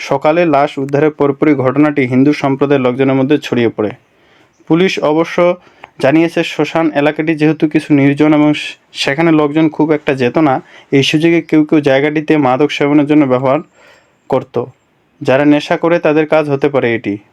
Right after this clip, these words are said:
বলেছিলেন পুলিশ কর্মকর্তা মিস্টার রহমান। প্রসঙ্গত, বাংলাদেশের গত পাঁচই আগস্ট রাজনৈতিক পট পরিবর্তনে দেশের বিভিন্ন এলাকায় সংখ্যালঘু সম্প্রদায়ের সদস্যের বাড়িঘর সহ বিভিন্ন স্থাপনা হামলার অভিযোগ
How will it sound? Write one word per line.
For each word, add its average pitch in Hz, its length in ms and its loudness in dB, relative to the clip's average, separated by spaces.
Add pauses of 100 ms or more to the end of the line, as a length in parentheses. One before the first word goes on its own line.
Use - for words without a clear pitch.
বলেছিলেন 143 380 0 (120)
পুলিশ 147 280 2
কর্মকর্তা 143 480 0 (100)
মিস্টার 131 240 -4 (100)
রহমান। 110 300 -8 (220)
প্রসঙ্গত, 160 400 0 (140)
বাংলাদেশের 151 440 2 (100)
গত 139 120 -2 (160)
পাঁচই 147 340 2
আগস্ট 147 260 0 (100)
রাজনৈতিক 147 520 2
পট 147 120 0 (120)
পরিবর্তনে 143 420 2 (100)
দেশের 131 260 -4
বিভিন্ন 147 240 2 (120)
এলাকায় 156 340 0 (440)
সংখ্যালঘু 151 420 0 (120)
সম্প্রদায়ের 143 560 0
সদস্যের 147 440 0
বাড়িঘর 135 420 0
সহ 147 100 2 (120)
বিভিন্ন 143 200 4 (120)
স্থাপনা 135 280 -2
হামলার 131 340 2
অভিযোগ 135 300 2